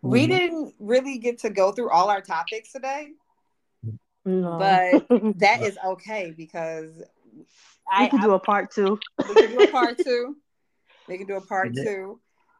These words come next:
Speaker 1: It's
Speaker 2: I'm
Speaker 1: time
Speaker 2: fine with
Speaker 1: flies.
Speaker 2: that. Yeah, I'm fine with that.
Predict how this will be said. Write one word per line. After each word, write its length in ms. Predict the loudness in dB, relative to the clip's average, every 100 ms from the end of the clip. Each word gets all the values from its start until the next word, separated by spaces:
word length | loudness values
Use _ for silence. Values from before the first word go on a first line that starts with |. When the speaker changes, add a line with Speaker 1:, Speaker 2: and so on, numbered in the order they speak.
| -20
Speaker 1:
It's 180 | -20 -4
Speaker 2:
I'm 80 | 0
Speaker 1:
time 100 | 2 2
Speaker 2:
fine 80 | 0
with 60 |
Speaker 1:
flies. 480 | 4 4 6 2 -2
Speaker 2:
that. 160 | -2 -2 _ _ _ _ _ _ _ -20 -14
Yeah, 380 | -2 4 6 6
I'm 140 | 2 -2
fine 240 | -4 -2 -2
with 140 | -2
that. 180 | 0 0